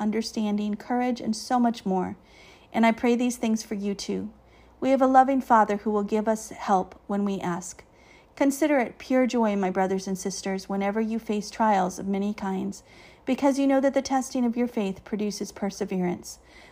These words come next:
Let perseverance finish its work, so that you may be mature and complete,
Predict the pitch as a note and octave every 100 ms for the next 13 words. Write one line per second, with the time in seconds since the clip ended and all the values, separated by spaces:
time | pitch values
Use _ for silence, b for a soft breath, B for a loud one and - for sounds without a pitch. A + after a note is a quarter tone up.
0 | B B3 A#3+ D4+ D#4 D4+ B3 A3+ A3 -
1 | A#3 A#3 B3+ A#3+ - F#3 F3+ - - A3+
2 | G#3+ - A#3+ A#3+ A#3+ A#3+ A#3+ - C4 B3+
3 | C4 B3+ A#3+ G#3 F#3+